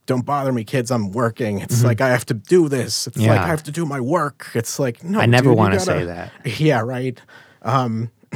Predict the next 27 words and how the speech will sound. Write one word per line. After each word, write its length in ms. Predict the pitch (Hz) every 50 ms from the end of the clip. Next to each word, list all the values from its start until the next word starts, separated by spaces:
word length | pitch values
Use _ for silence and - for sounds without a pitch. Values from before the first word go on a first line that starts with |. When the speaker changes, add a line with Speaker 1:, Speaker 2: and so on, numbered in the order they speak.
| - - -
Speaker 2:
You 100 | - 117
know, 120 | 113 107 104
no 160 | 107 113 117
kid 260 | 113 - - 101 92
should 120 | - -
ever 160 | - - - 101
hear 220 | 92 90 95 95
that. 300 | - - - - - - - _ -
Speaker 1:
Right. 340 | 175 202 226 160 101 - - - - - -
Speaker 2:
There's, 260 | 123 139 139 127 127
Speaker 1:
Um, 60 | 123 110 - -
Speaker 2:
if 100 | 117 113
you're 160 | 120 151 185
a 160 | 156 131 135 139
workaholic 460 | - 110 85 110 107 120 131 - -
or 40 | 104
you 160 | 101 101 98
have 160 | 101 107 98
that 280 | 107 101 92 92 - - _ _ _ _ - -
drive, 580 | - 92 90 90 92 123 151 165 - - - - -
which 220 | - 113 104 110
Speaker 1:
Mm-hmm. 80 | 101 107
Speaker 2:
a 40 | 95
lot 100 | 90 92
of 60 | 101
people 220 | - - - 160
do, 280 | 147 101 92 95 113